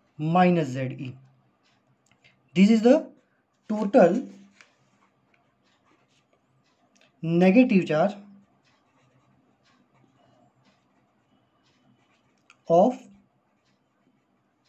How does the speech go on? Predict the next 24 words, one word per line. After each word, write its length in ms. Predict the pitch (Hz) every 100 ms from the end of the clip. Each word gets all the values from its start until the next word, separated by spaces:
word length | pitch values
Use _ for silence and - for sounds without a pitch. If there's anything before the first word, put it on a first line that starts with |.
| _ _ _ _ -
atom। 260 | 170 143 123 - _ _ _ _ -
<clears throat> 580 | - - - - _ 185
Ready? 180 | 254 349 - - _ _ _
चलो, 320 | - 160 131 - - - _ 240
तो 420 | 269 294 262 - 185
ये 260 | 156 269
पूरे 400 | 277 - 220 277 247
एटम 220 | 208 262
के 120 | 247 254
अंदर 180 | 240
कितना 300 | 254 254 262
चार्ज 300 | 254 247 220
है? 60 | 240 277 - _ _ _ -
प्लस 280 | 208 240
जेड 240 | 220 254 254
ई 240 | 339 - - _ 196
और 120 | 202
माइनस 340 | 202 190 180
जेड 180 | 156 143
ई। 160 | 135 - - _ _ - 277
So 80 | 285 -
total 600 | 247 247 240 294 330 339 339 - - _ _ _ _ _ _ _ _ _ _ _ _ _ _
charge 400 | 233 202 147 127 - _ _ _ _ _ _ _ _ _ _ _ _ _ _ _ _ _ _ _
of 240 | 208 226